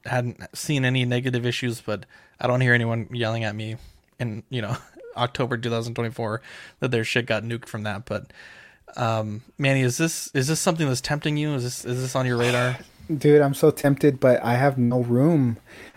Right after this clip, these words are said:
Speaker 2: Um, i-, if we get a house by m-,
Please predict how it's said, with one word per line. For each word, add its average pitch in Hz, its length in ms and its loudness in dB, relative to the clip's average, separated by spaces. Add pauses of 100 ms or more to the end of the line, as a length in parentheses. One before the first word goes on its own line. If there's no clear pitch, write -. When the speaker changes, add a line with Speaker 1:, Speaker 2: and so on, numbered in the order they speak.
(160)
Speaker 2:
Um, 113 600 4 (320)
i-, 135 340 6 (220)
if 147 260 2
we 147 140 8
get 151 180 4
a 160 80 4
house 151 640 2 (100)
by 131 300 6 (400)
m-, 131 400 0